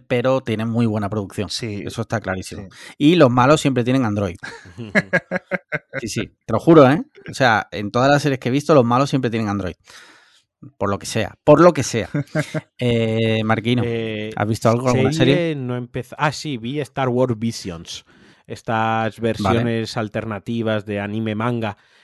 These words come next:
Speaker 3: eh, sobre Star Wars.
Speaker 1: Uf.
Speaker 3: Hubo
Speaker 1: Uf.
Speaker 3: una que me gustó mucho, que fue la primera, que era como una adaptación de, de uno de los siete samuráis, eh, y Kurosawa, et cetera, et cetera, la típica que ya,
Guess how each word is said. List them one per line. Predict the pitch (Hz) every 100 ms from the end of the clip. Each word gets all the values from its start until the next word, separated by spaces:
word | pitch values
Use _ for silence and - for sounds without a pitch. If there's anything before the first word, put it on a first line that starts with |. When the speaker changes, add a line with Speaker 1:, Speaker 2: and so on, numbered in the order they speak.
| _
Speaker 3:
eh, | 107 113
sobre | - 107 110
Star | 107 107 101
Wars. | 98 127
Speaker 1:
Uf. | - _ _ _ _
Speaker 3:
Hubo | - 123 123 143 143 143 139
Speaker 1:
Uf. | 135 139
Speaker 3:
una | 143 131 123
que | 127
me | 123
gustó | 117 - 120
mucho, | 113 123 -
que | 170 -
fue | 113
la | 107
primera, | 110 107 147 170
que | 113
era | 107 101
como | 101 98 92
una | 98 95 98 98 92 90
adaptación | 98 95 - - 104 101
de, | 95 92 90 87 85
de | 87
uno | 92 80
de | 85
los | 85
siete | 95 90 87
samuráis, | 95 92 90 98 95 95 92 90 95
eh, | 90 90 90 87
y | 87 85 - _
Kurosawa, | - - 98 101 95 92 92 92
et | 92
cetera, | 87 101
et | 92
cetera, | - 131
la | 92
típica | 92 92 92 90
que | 92
ya, | 92